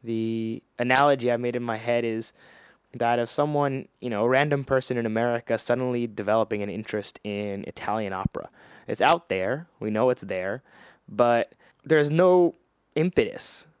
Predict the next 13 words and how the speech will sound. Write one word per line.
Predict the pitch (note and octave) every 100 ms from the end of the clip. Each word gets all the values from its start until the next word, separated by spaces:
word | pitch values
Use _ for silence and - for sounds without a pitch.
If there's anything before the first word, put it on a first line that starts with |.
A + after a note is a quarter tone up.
| _
to | -
suddenly | C#3 E3 D3+ D3+ C#3
be | B2 B2
interested | B2+ A#2+ F#2+
in | -
this. | -
There's | - C3+
no | D#3+ D#3+ D3+ -
cultural | - E3 E3 D#3+ B2
background. | A2+ A#2 - E2+ B1
There's | A2+ B2+
nothing | D3+ D3+ D3+ C#3 C3
that's | A#2+ -